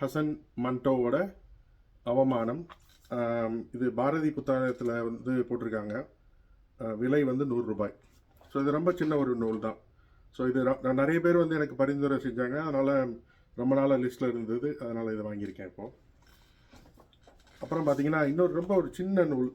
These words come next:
இதுவும் பாரதி புத்-, ஆ, புத்தகாலயம், ஆ, வெளியீடு, வெளியீடு தான் இது.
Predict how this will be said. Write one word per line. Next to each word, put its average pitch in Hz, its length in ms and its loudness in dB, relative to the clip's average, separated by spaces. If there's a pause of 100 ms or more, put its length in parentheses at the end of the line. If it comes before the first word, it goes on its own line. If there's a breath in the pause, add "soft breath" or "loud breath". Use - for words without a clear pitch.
இதுவும் 170 260 4
பாரதி 156 320 4
புத்-, 135 300 -6
ஆ, 120 240 0
புத்தகாலயம், 123 720 -2 (600 soft breath)
ஆ, 117 100 0
வெளியீடு, 123 480 2
வெளியீடு 123 340 0
தான் 107 220 -2
இது. 123 240 -8